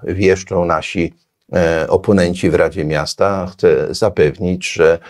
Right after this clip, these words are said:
żadnego niebezpieczeństwa nie ma, a wręcz przeciwnie. E, wykazywałem to kilkakrotnie na sesjach Rady Miasta,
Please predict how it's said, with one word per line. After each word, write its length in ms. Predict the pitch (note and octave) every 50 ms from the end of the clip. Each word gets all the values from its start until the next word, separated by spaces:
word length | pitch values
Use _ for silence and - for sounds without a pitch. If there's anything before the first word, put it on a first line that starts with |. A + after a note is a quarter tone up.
| - -
żadnego 420 | - - F2 C#2+ E2+ F2 - - F2
niebezpieczeństwa 800 | F2 E2+ D2+ E2+ - - - F#2 - - F2 E2 - - F#2+ -
nie 180 | D#2+ E2+ E2
ma, 200 | F2 G2 G#2 G2 -
a 120 | - A2
wręcz 380 | G#2 G#2 B2 - C3 B2+ B2 -
przeciwnie. 760 | - - C#3+ C3 C3 - - A#2 E2 C2 B1+ C2+ A#1 A#1 - - - - - - - _ _ - -
E, 280 | F#2 F2 E2+ E2+ E2 D#2+ D#2+ D2+ E2 E2+ D#2+ D#2 D#2
wykazywałem 880 | F#2 G2 F2 E2 G#2 F#2+ - G2+ E2+ - F#2 D#2+ F2+ F#2+ F#2+ E2+ D#2+ D#2+
to 120 | D#2+ F2 D#2+
kilkakrotnie 840 | - G2 F2+ F#2 F#2 - D2+ - - E2+ E2+ E2 - - F2 E2
na 120 | D#2+ D#2+ D#2
sesjach 400 | - - C#2+ - - E2 D2+ -
Rady 300 | - - C2+ C2+ C#2+ C#2+
Miasta, 560 | D2 C#2 G1+ - - - - G#2+ A2 A#2+